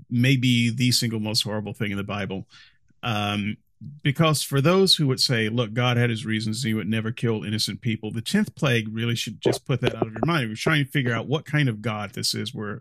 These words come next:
we're talking about. Um, the tenth plague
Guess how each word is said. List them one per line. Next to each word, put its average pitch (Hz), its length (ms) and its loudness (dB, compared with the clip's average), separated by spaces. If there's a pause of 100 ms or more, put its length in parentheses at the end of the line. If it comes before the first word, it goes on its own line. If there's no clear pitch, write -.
(160)
we're 120 60 -6
talking 196 380 -2
about. - 360 -8 (680)
Um, 127 560 4 (280)
the 151 340 6
tenth 196 380 2
plague 117 460 2